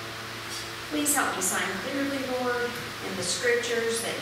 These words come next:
you will speak to our hearts and help us realize that it's through Jesus that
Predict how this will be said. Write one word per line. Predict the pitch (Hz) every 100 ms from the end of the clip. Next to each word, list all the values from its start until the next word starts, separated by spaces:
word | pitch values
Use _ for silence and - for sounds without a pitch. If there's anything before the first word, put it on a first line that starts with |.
| 208
you | 214
will | -
speak | - - - 240 240 240 - - - - -
to | 196 190 170 151 120 117 -
our | 170 147 180
hearts | 220 247 - - - - - - - - - -
and | 190
help | 226 240 240
us | 233 -
realize | 240 233 226 220 226 226 233 233 - - - - - - - -
that | 208 -
it's | 196 -
through | 302 311 294
Jesus | 214 220 208 - - - -
that | -